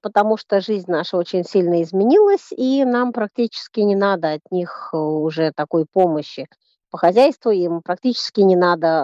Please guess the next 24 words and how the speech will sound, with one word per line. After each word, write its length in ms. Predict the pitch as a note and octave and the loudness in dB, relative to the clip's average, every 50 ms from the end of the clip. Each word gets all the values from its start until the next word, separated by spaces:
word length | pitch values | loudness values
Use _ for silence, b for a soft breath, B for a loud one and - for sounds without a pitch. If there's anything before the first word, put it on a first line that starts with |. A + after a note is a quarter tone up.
| C#3+ D#3 D#3 | -2 -2 -4
м, 280 | D#3+ D#3 D#3 D#3 D#3 - | -6 -6 -8 -10 -10 -8
пасти 480 | - F3+ F3+ - _ - D4 D#4 F4+ F#4 b b b b b b b b b _ | -8 -8 -8 -10 _ 2 4 4 4 4 b b b b b b b b b _
в 100 | - C4 | 0 2
массе 340 | C4+ C#4 C4+ C4 - C#4+ B3 | 2 2 2 2 -2 -4 -6
своей, 440 | - - C4 B3 B3 B3 B3 B3 | -2 0 0 2 2 2 2 0
особенно 480 | A#3 A#3 - C4 A3+ G#3+ A#3 A3+ A3+ A3 | 0 0 -2 -4 -4 -2 -2 -2 -2 -2
живущим 540 | G#3 A#3 A3+ G#3+ A3+ A#3 A3 - - G#3+ G#3 | -2 -2 -2 -2 -4 -4 -4 -4 -4 -4 -4
в 60 | F#3+ | -2
городе, 500 | F#3+ G3+ G#3 G#3 G3+ G3+ F#3 F#3 F#3 F#3+ | 0 2 2 2 2 0 -4 -4 -2 -2
им 380 | F#3 F3+ - E3 F3 E3+ E3+ E3+ | -2 0 0 0 0 0 0 0
не 100 | F3 F3 | 0 0
надо 380 | F3+ F3+ E3 D3+ C#3+ D#3 C#3+ | 0 0 0 -2 -2 -4 -4
охранять 560 | D#3 - - E3+ E3+ E3+ E3+ E3 D#3 D3 C#3 _ _ _ _ | -6 -6 -6 -6 -6 -4 -4 -4 -6 -6 -8 _ _ _ _
территорию, 640 | - F3 F3 F3 - - D#4+ F#4 F4+ E4 D#4+ D#4 D4+ | -8 -8 -8 -6 -2 0 2 2 2 0 -2 -4 -2
наоборот, 580 | D4 C#4+ C4+ C4 A#3+ C4 B3+ B3+ C4 C4 C4 - | -2 -2 -2 0 0 0 0 0 0 -2 -4 -6
мы 120 | B3 A3+ | -10 -8
хотим, 420 | - - A3+ A3+ - A#3 A#3 A#3 A#3 b b b b b b | -6 -6 -8 -6 -6 -6 -6 -6 -8 b b b b b b
чтобы 300 | - - - G#3+ G3 G#3 | -8 -6 -4 -2 -2 -2
они 200 | G#3 G#3+ G#3+ G3+ | -2 -2 -4 -4
были 280 | F#3 G3 G#3 G3+ G3 | -4 -6 -6 -4 -4
максимально 640 | F#3+ F#3+ F#3 - - - G#3 F#3+ F#3 G3 G3 F#3+ F#3 | -4 -6 -8 -8 -8 -4 -2 0 0 0 0 -2 -4
дружелюбные 720 | F3 F#3 F#3 F3+ F#3 F#3 F#3 F#3+ F#3+ F3+ F3+ F3 F3 F3 | -6 -6 -8 -8 -6 -6 -4 -6 -6 -4 -4 -4 -4 -4
со 160 | E3+ - F3 E3+ | -6 -8 -10 -10
всеми. 480 | - - - F3+ E3+ E3 E3 E3 E3+ | -10 -8 -4 -4 -4 -2 -4 -6 -8